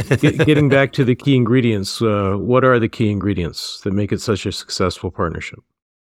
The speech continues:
Speaker 2: Just the sense that there's another individual who you feel you are so fortunate to be with,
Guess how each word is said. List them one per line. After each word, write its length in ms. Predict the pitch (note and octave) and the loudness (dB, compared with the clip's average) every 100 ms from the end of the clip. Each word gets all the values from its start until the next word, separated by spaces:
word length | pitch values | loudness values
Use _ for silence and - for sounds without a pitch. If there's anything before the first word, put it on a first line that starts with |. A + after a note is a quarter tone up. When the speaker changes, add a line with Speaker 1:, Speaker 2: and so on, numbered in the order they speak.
| _ _ _ _ | _ _ _ _
Speaker 2:
Just 320 | - D3+ D#3+ | -2 0 0
the 60 | D#3+ | -2
sense 400 | - A2 G2 E2+ | -2 0 2 0
that 100 | D#2+ | -4
there's 220 | - E2 | -2 -2
another 400 | E2 E2 F#2+ A2 | 0 2 2 0
individual 840 | G#2 F2+ F2 D#2 D2+ - - - _ _ _ _ _ _ | 0 0 0 -2 -4 -6 -16 -20 _ _ _ _ _ _
who 260 | - A2 | -4 -2
you 240 | G2 A2 C#3+ | 2 2 2
feel 420 | - A#2+ A2 G2 | 0 2 4 4
you 220 | F#2 F#2+ | 4 4
are 120 | F2 | 2
so 360 | E2 - A#2 D#3+ | 0 -2 -4 -4
fortunate 760 | - - B2+ B2 - F#2+ D#2+ D#2+ _ _ _ _ _ _ _ _ | -8 -12 -8 -8 -8 -8 -8 -12 _ _ _ _ _ _ _ _
to 100 | - | -6
be 380 | D2+ D2 E2 G2+ | -6 0 2 4
with, 480 | D2+ - - - | 2 -4 -12 -20